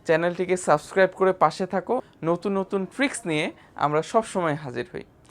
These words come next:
তাহলে আমরা যেহেতু বলছিলাম, আমরা ট্রিক্সের মাধ্যমে খুব শর্টকাটে শিখবো এগুলো। শর্টকাটে তো শিখবই, তার মানে কি আমরা বেসিকগুলো শিখবো না? অবশ্যই। আমরা প্রথমে ট্রিক্স দেখব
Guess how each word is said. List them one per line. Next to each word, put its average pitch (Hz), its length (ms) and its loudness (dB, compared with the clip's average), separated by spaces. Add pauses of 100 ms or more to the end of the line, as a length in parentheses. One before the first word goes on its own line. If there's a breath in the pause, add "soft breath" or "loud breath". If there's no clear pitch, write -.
(220 loud breath)
তাহলে 294 180 6
আমরা 262 240 4
যেহেতু 277 280 0
বলছিলাম, 190 680 4 (240 loud breath)
আমরা 202 300 0
ট্রিক্সের - 640 -2
মাধ্যমে 180 400 2
খুব 214 200 -4
শর্টকাটে 214 580 2
শিখবো 170 400 0
এগুলো। 139 320 -2 (160 soft breath)
শর্টকাটে 202 600 0
তো 226 160 -2
শিখবই, 202 640 2 (320 soft breath)
তার 147 180 4
মানে 175 260 2
কি 208 120 0
আমরা 208 160 2
বেসিকগুলো 175 580 -2
শিখবো 196 360 -4
না? 196 200 2 (200)
অবশ্যই। 160 600 2 (400 soft breath)
আমরা 320 320 4
প্রথমে 214 440 0
ট্রিক্স 220 420 -4
দেখব 151 380 2